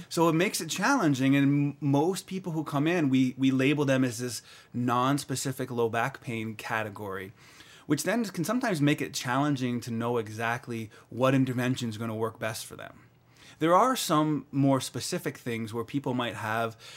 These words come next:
irritation of a nerve, which then they have, have symptoms down into their leg, like numbness, tingling, and weakness, and those are a little easier to diagnose. But, um, but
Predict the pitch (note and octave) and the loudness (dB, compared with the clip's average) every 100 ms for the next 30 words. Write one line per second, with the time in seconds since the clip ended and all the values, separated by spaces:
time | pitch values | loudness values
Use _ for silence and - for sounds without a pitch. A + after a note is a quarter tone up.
0 | - - - C#3+ C3 C3+ B2 B2 A2 A2 | -20 -14 -2 0 2 0 -2 -2 -6 -4
1 | A2+ A#2 A#2+ A#2 - _ _ _ _ A#2+ | -4 -2 -2 -6 -16 _ _ _ _ -6
2 | A2+ A#2 A#2 A#2 A#2 G#2 A2+ A#2 A2+ G#2+ | -6 -4 -2 -2 -4 -4 -4 -2 -4 -4
3 | - A2+ - B2+ B2 A2+ A#2 A#2 A2 G#2+ | -4 -4 -4 -4 -6 -6 -6 -6 -8 -12
4 | G#2 G2+ A2 C3 B2 G#2+ G2+ A2+ A#2+ A#2+ | -12 -8 0 2 2 -2 -10 -6 -4 -2
5 | A#2+ A2+ - - B2 A#2 A2 G#2 G#2+ B2+ | -2 -6 -10 -10 -8 -6 -8 -8 -6 -6
6 | A2+ A#2 A2+ D3+ E3+ G#3 F#3 D#3 C3+ C3+ | -6 -8 -6 -6 -4 -4 -2 0 2 2
7 | B2+ A#2 A#2 A2+ A2 G#2+ G#2 G2+ G#2 G#2 | 0 -2 -4 -4 -6 -6 -6 -6 -8 -10
8 | G#2 - G#2 - - - - - - - | -12 -12 -10 -12 -14 -20 -20 -20 -14 -4
9 | A2 A2+ A2 - | -2 -2 -4 -6